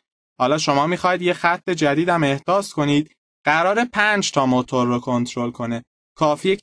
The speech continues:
در واقع از خروجی پی ال سی یه انشعاب دیگه بگیرید برای موتور پنجم.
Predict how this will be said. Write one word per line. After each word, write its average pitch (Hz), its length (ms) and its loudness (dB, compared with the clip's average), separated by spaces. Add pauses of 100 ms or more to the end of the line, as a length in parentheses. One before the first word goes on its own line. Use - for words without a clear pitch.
در 139 160 2
واقع 139 240 2
از 160 200 0
خروجی 147 500 2
پی 147 260 0
ال 143 60 2
سی 170 280 -2
یه 202 140 2
انشعاب 165 560 2
دیگه 139 260 0
بگیرید 208 440 -2
برای 143 320 2
موتور 156 460 0
پنجم. 117 540 0